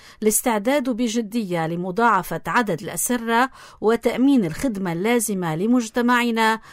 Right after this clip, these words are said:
ومواطنينا". كلام حسن جاء خلال اجتماع للبحث في الآلية التطبيقية لبرنامج التوأمة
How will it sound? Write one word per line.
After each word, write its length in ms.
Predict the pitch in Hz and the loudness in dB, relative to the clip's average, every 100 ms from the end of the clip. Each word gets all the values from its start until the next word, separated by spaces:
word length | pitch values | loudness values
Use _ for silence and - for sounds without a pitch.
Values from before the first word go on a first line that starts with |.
| - - | -16 -2
ومواطنينا". 1120 | 202 262 254 226 185 - 170 160 165 165 - _ _ _ - - - | 2 4 4 2 0 -2 -8 -6 -6 -6 -8 _ _ _ -20 -20 -4
كلام 340 | 294 311 302 277 | 0 2 2 0
حسن 640 | 277 269 277 247 233 214 | -2 0 2 2 2 0
جاء 420 | 185 240 214 220 | 0 0 0 -2
خلال 340 | 202 214 202 190 | -2 -2 -2 -2
اجتماع 680 | 175 - 190 214 208 208 277 - - - | -4 -6 -4 0 2 2 -2 -4 -18 -2
للبحث 440 | 208 214 240 - | -2 0 0 0
في 160 | 233 233 | -2 -4
الآلية 460 | 202 190 214 226 190 | -4 -4 -2 -2 -4
التطبيقية 840 | 180 - 247 214 214 254 208 175 160 | -6 -4 -4 -2 -4 -2 -2 -2 -2
لبرنامج 600 | 180 185 202 220 185 170 | -2 -4 -2 -2 -2 -6
التوأمة 680 | 165 240 240 196 208 226 | -4 0 0 2 2 0